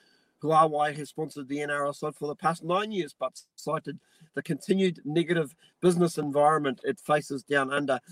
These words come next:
as a major reason for parting ways. The federal government branded the, uh, company high risk and in two thousand eighteen prevented it from, uh,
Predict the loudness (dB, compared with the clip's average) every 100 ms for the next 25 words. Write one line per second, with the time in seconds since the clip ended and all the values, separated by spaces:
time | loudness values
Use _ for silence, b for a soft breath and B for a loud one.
0 | b b 0 2 0 0 2 4 2 0
1 | -2 -2 -4 -10 -10 -8 -2 -2 -2 -2
2 | -2 -4 -8 -12 -10 -6 -2 0 0 -2
3 | -6 b b b _ 0 0 -2 -6 -6
4 | -2 0 0 -2 -2 -4 -4 2 2 2
5 | -2 -8 _ b b -8 -4 -2 -2 -4
6 | -4 -2 -4 -6 -2 -2 -2 0 0 0
7 | -4 -4 -6 b -20 _ -8 -4 -4 -2
8 | -2 -2 _ -20 b -20 -20 0 2 2
9 | 0 -2